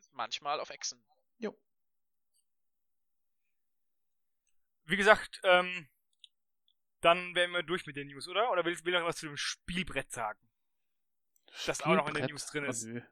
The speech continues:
Speaker 3: Oder
Speaker 1: Ja, dieses Battlefield in a Box, ja. Ähm, kann man machen. Muss
Speaker 3: Muss
Speaker 1: man
Speaker 3: man
Speaker 1: nicht.
Speaker 3: nicht, ne? Oh, jetzt kommt, jetzt kommt eine, äh, News, wo ich schnell einen Ab-, meinen Abwasch machen kann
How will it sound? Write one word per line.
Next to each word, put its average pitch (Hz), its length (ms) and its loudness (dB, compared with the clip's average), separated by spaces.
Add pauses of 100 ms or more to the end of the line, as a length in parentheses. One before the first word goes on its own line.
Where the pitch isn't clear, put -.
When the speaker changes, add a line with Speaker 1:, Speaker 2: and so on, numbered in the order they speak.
(220)
Speaker 3:
Oder 147 260 2 (460)
Speaker 1:
Ja, 127 100 -10
dieses 135 260 -10
Battlefield 135 460 -2
in 131 80 -12
a 131 60 -10
Box, 127 300 -8
ja. 107 320 -6 (260)
Ähm, 123 320 -14 (380)
kann 135 160 -4
man 135 120 -8
machen. - 300 -8 (720)
Muss 110 100 -14
Speaker 3:
Muss 143 100 -6
Speaker 1:
man - 80 -12
Speaker 3:
man 131 80 -8
Speaker 1:
nicht. 127 180 -10
Speaker 3:
nicht, - 0 -
ne? 190 220 2 (1000)
Oh, 208 240 6
jetzt - 220 2
kommt, 196 280 0
jetzt 208 220 2
kommt 175 260 0
eine, 156 360 2
äh, 151 240 0
News, 160 420 -8
wo 147 160 0
ich 147 80 0
schnell 156 200 0
einen 151 80 -4
Ab-, 175 160 2
meinen 156 160 0
Abwasch 160 300 2
machen 135 240 -8
kann 147 240 -2